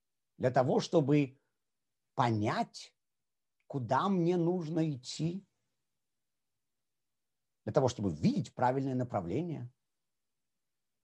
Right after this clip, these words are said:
Но тогда именно это и становится огнем.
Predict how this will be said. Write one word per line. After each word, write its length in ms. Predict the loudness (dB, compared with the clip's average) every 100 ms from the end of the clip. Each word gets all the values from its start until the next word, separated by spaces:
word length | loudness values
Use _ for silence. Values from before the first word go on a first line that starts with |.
| _ _ _ _ _ _ _ _ _ _ _ _ _ -8
Но 160 | -6
тогда 840 | -6 -8 -10 -2 0 0 -2 -8 -16 _ _ _ _ _ _ _ _ _ _ _ _
именно 520 | -4 -2 -2 -4 -8 -2
это 280 | -2 -2 -6
и 20 |
становится 420 | -8 -10 -10 -12
огнем. 460 | -12 -12 -14 -18